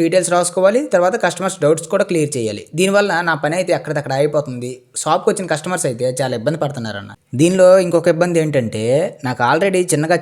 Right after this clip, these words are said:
చెవి నొప్పి స్టార్ట్ అయిందండి. దానికి తోడు ఒక పక్క చిన్నగా మైగ్రేన్ తలనొప్పి కూడా స్టార్ట్ అయింది. ఏమో ఫోను చెవి దగ్గర పెట్టి మాట్లాడడం వల్ల ఇలాగ అవుతుందేమో అని అప్పటికి Bluetooth వాడుతున్నాను,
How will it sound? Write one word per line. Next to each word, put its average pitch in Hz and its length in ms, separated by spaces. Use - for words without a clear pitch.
చెవి 160 160
నొప్పి 185 180
స్టార్ట్ 143 240
అయిందండి. 110 380
దానికి 143 280
తోడు 151 180
ఒక - 160
పక్క 127 220
చిన్నగా 143 360
మైగ్రేన్ 151 360
తలనొప్పి 160 320
కూడా 156 160
స్టార్ట్ 127 280
అయింది. 101 300
ఏమో 185 160
ఫోను 185 260
చెవి 170 200
దగ్గర 190 200
పెట్టి 180 220
మాట్లాడడం 165 400
వల్ల 156 160
ఇలాగ 131 160
అవుతుందేమో 151 500
అని 113 160
అప్పటికి 165 320
Bluetooth 160 400
వాడుతున్నాను, 175 440